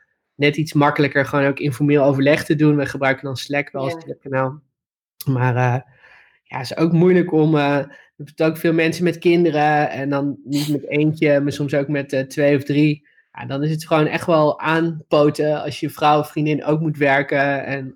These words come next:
Speaker 1: als je de tijd een beetje moet delen en, eh, de kinderen huiswerk moet laten maken enzovoort enzovoort. Dus, eh, eh, en dan heb ik het nog niet eens over een soort van alledaagse problemen als in, eh, mijn internet is langzaam en, eh,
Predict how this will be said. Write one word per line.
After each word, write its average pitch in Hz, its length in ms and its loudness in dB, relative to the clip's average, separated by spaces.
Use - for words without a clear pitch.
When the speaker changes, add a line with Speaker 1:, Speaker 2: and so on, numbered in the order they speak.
Speaker 1:
als 139 160 -6
je 165 140 -8
de 143 120 -14
tijd 147 260 0
een 147 140 -6
beetje 143 260 -4
moet 147 180 0
delen 143 640 4
en, 139 260 -10
eh, 131 200 -8
de 123 80 -20
kinderen 139 280 -4
huiswerk 139 400 0
moet 139 140 -10
laten 131 280 -2
maken 135 480 0
enzovoort - 340 -12
enzovoort. 135 500 -2
Dus, - 200 -12
eh, 131 220 -2
eh, 127 560 -4
en 135 80 -4
dan 139 120 2
heb 143 100 2
ik 143 80 -6
het 139 80 0
nog 143 100 4
niet 143 120 4
eens 151 240 2
over 160 140 4
een 160 60 6
soort 165 200 2
van 165 120 0
alledaagse 156 640 0
problemen 151 720 2
als 151 220 -2
in, 143 240 -4
eh, 143 200 -2
mijn - 160 -4
internet 147 420 0
is 143 120 -4
langzaam 139 760 2
en, 135 320 -6
eh, 135 220 -4